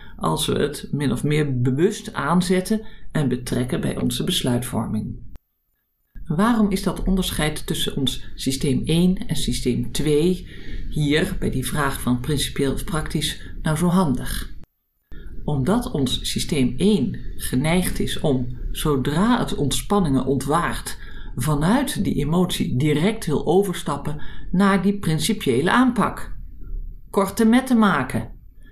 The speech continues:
Je bent voor mij of je bent tegen mij gedrag. Het is heel simpel, zinnetjes. Geen ruimte meer voor nuances.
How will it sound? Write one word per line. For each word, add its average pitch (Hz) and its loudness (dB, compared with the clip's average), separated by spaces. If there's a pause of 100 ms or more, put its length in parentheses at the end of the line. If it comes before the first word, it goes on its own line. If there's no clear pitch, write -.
(160)
Je 143 2
bent 143 2
voor 170 4
mij 208 4
of 196 0
je 202 4
bent 208 2
tegen 277 4
mij 170 6
gedrag. - -6 (720)
Het 180 4
is 196 4
heel 190 6
simpel, 247 0
zinnetjes. 143 0 (600)
Geen 135 -2
ruimte 160 0
meer 185 4
voor 190 2
nuances. 247 2